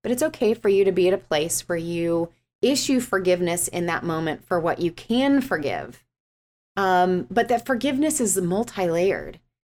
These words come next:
That's why it's also important in affair recovery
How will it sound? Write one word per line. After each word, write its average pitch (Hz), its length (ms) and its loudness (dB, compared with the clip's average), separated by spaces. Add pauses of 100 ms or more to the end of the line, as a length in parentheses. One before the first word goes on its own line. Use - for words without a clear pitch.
(360)
That's 208 220 -2
why 208 140 4
it's 196 180 0
also 180 480 2
important 160 560 -6
in 165 100 -6
affair 156 340 -2
recovery 156 640 -4